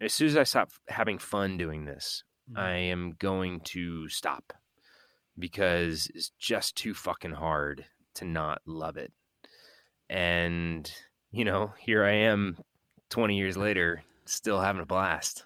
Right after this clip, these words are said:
Speaker 2: Man, I, I love hearing that and, and that you're still having fun. And I think that's inspiring for people because we talk a lot about finding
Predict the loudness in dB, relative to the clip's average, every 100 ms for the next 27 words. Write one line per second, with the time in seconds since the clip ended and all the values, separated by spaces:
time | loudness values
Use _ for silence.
0 | _ 2 4 4 -2 _ _ -2 2 4
1 | 2 2 4 6 6 8 8 8 6 4
2 | 2 2 4 4 4 0 2 4 4 0
3 | 4 6 6 6 6 6 6 6 6 4
4 | 6 8 8 8 6 6 6 6 6 6
5 | 6 6 6 6 4 4 4 6 6 6
6 | 6